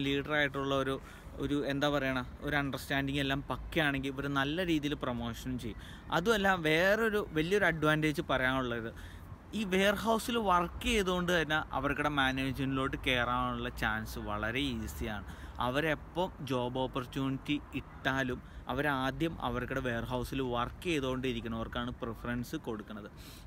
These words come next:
വെളിയിൽ നിന്നുള്ളവർക്കിടെ. കാരണം എന്താണെന്ന് വെച്ചാൽ ഇത് എനിക്ക് എൻ്റെ പേഴ്സണൽ എക്സ്പീരിയൻസിൽ നിന്ന് കിട്ടിയ ഒരു അറിവാണ്. അതായത് ഞാനും പല ഇൻ്റർവ്യൂകൾ അറ്റൻഡ് ചെയ്തു. ചില ഇൻ്റർവ്യൂക്ക് പത്തോ പതിനഞ്ചോ പേരുണ്ടാവും. ജോലി കിട്ടണത്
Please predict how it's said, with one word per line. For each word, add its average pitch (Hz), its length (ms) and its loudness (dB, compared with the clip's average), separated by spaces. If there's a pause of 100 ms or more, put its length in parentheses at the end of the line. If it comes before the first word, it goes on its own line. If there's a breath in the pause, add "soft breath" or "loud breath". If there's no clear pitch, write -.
(160)
വെളിയിൽ 131 300 2
നിന്നുള്ളവർക്കിടെ. 117 640 -4 (420)
കാരണം 139 380 0
എന്താണെന്ന് 151 280 0
വെച്ചാൽ 147 260 -4
ഇത് 139 100 2 (100)
എനിക്ക് 135 300 -2 (560 loud breath)
എൻ്റെ 135 320 2 (560)
പേഴ്സണൽ 147 480 2 (160)
എക്സ്പീരിയൻസിൽ 175 640 0
നിന്ന് 180 140 2
കിട്ടിയ 147 280 0
ഒരു 135 120 4
അറിവാണ്. 110 340 -4 (400 loud breath)
അതായത് 131 260 2 (120)
ഞാനും 127 260 2 (100)
പല 127 120 2 (140)
ഇൻ്റർവ്യൂകൾ 131 460 0
അറ്റൻഡ് 123 300 -4
ചെയ്തു. 120 140 -4 (420 loud breath)
ചില 139 120 4 (120)
ഇൻ്റർവ്യൂക്ക് 143 460 0 (120)
പത്തോ 139 260 0 (120)
പതിനഞ്ചോ 131 500 2
പേരുണ്ടാവും. 120 440 -2 (260)
ജോലി 131 440 0
കിട്ടണത് 123 540 -2